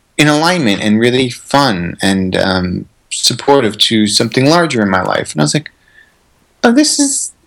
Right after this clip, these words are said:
this is, um, there's more going on here." And I, and so I really just went deeper with it,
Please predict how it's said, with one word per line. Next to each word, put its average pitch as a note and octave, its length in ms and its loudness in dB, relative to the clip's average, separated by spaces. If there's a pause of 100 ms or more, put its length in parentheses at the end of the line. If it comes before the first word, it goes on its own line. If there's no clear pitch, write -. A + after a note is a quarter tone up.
(240)
this - 280 2
is, B3+ 220 0
um, C4 500 2 (260)
there's A3 180 4
more B3 220 4
going G#3+ 220 2
on A#3 200 2
here." G#2+ 280 2
And B2 220 2
I, B2 40 4 (200)
and B2 120 0
so B2 140 2
I A#2 40 6
really A#2 460 2 (140)
just - 380 -2 (1000)
went A2+ 300 2
deeper G#2+ 340 2
with G2 240 -2
it, - 180 -2